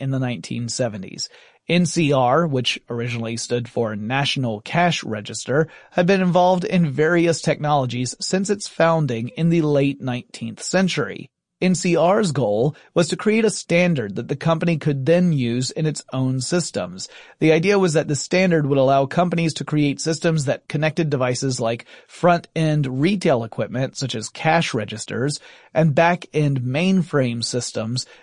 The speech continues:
and using radio waves instead of cables or other clunky methodologies. And they didn't want to go a proprietary route. They wanted to create a standard that would work so that various O E M, uh, companies could create products that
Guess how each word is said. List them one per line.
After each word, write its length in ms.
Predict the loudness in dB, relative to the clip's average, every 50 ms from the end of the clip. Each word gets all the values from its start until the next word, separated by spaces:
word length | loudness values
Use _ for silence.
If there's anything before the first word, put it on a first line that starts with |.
| -20 _
and 240 | _ 0 2 2 2
using 500 | 4 2 2 2 2 2 2 2 -2 -4 _ _
radio 360 | 0 0 2 4 4 4 4
waves 340 | 4 2 0 0 -2 -4 -4
instead 320 | -6 -6 -4 0 0 2 2
of 220 | 2 0 -2 _ _ _ _
cables 640 | -2 0 0 2 2 0 0 -2 -4 -4 -6 -6 -4
or 180 | -4 -4 0 0
other 280 | 2 2 2 2 0 -2
clunky 520 | -6 -4 -2 0 0 0 0 -2 -2 -2
methodologies. 920 | -2 -4 -4 -4 -4 -4 -2 -2 -2 -2 -4 -6 -8 -10 -10 -10 -12 -12 _ -20 -20 -20 _ _ _ _
And 120 | -2 2 2
they 80 | 4
didn't 220 | 4 4 4 4 2
want 160 | 2 2 2
to 60 | 2
go 160 | 2 4 2
a 80 | 2 2
proprietary 720 | 0 -4 -6 0 0 2 2 2 2 0 -2 -2 -2 -4
route. 280 | -6 -6 -4 -4 -4 -2
They 120 | 0 2
wanted 220 | 2 4 2 2 0
to 100 | -2 0
create 180 | 0 0 2
a 60 | 0 -2
standard 540 | -4 0 2 2 4 4 4 2 2 0
that 100 | -2 -4
would 100 | -4 -4
work 320 | 0 2 2 2 0 -2 -12 _ _ -20 _ _
so 200 | _ 0 2 2
that 320 | 4 4 2 2 0 -2 _ _ _ _ _ _ _ _ -20 -20 _ _
various 760 | -4 0 2 4 4 6 4 4 4 2 2 -2 -10 -12 -14 _ _ _ _ _ _
O 200 | 2 4 6 6
E 160 | 6 6 4
M, 380 | 4 4 2 2 0 0 -2 -4 _ _ _
uh, 280 | -6 -4 -4 -6 -6 -10 -12 -16 -18 -2 2
companies 600 | 2 4 4 2 -2 -4 -2 -4 -6 -6 -8 _ _
could 220 | -2 -2 0 0
create 540 | 0 -2 0 2 2 2 2 0 -2 _ _
products 400 | 0 2 2 2 0 -2 -4 -4
that 240 | -2 -2 -2 -4